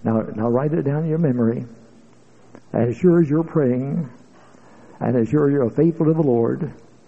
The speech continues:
something's gonna happen. God's gonna save some souls through your efforts and your witnessing for Him. Now, blessed Father, we pray and save everyone for whom a hand was raised this morning.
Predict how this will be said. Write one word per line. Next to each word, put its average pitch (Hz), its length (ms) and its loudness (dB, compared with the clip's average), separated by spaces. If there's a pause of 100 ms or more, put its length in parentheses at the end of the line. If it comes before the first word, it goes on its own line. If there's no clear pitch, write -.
(840)
something's 127 280 0
gonna 135 140 -2
happen. 101 440 -4 (1400)
God's 120 280 0
gonna 127 220 -2
save 120 300 -4
some 135 140 -8
souls 123 480 -2
through 123 120 2
your 127 260 0
efforts - 340 -6 (640)
and 117 120 -4
your 120 160 0
witnessing 107 580 -2
for 107 160 -2
Him. 92 480 -4 (640)
Now, 117 120 -2
blessed 110 280 0
Father, 107 340 -2
we 120 160 -2
pray 117 320 -2
and 98 180 -10 (300)
save 139 340 0
everyone 117 720 -4 (640)
for 117 160 -2
whom 123 180 0
a 120 60 0
hand 127 240 -2
was 131 180 -2
raised 127 360 0
this 165 200 -8
morning. 117 420 -4